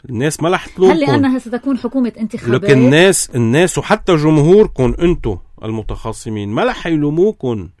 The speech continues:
Speaker 1: إذا تنازلتوا،
Speaker 2: هل
Speaker 1: لأنه عم
Speaker 2: لأنها
Speaker 1: تتنازلوا
Speaker 2: ستكون
Speaker 1: لمصلحتهم.
Speaker 2: حكومة انتخابات؟
Speaker 1: ربما.
Speaker 2: مش حكومة إصلاحات، حكومة انتخابات.
Speaker 1: لا، ما فيها ما تكون حكومة إصلاحات.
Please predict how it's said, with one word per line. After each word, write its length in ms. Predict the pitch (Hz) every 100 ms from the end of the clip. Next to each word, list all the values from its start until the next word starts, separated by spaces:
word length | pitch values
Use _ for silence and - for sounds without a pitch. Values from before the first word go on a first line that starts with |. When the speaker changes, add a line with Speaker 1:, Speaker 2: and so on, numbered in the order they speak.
| _ _ 139
Speaker 1:
إذا 180 | 131
تنازلتوا، 720 | 123 127 120 143 143 - 110 117
Speaker 2:
هل 280 | 208 254 233
Speaker 1:
لأنه 120 | 220
عم 80 | 175
Speaker 2:
لأنها 260 | - 240
Speaker 1:
تتنازلوا 280 | 247 254 226
Speaker 2:
ستكون 220 | 202 -
Speaker 1:
لمصلحتهم. 460 | 269 277 240 277 262
Speaker 2:
حكومة 200 | 151 254
انتخابات؟ 760 | 240 247 - 208 208 196 - 131
Speaker 1:
ربما. 420 | 240 269 220 165
Speaker 2:
مش 160 | 247 -
حكومة 340 | 247 262 233 220
إصلاحات، 540 | - 226 - 202 -
حكومة 340 | - 226 269 254
انتخابات. 460 | 240 240 226 196
Speaker 1:
لا، 160 | 160 - - -
ما 80 | 123
فيها 260 | - 160
ما 80 | 110
تكون 380 | 104 - 113 95
حكومة 340 | 107 104 98 95
إصلاحات. 400 | - 98 - 101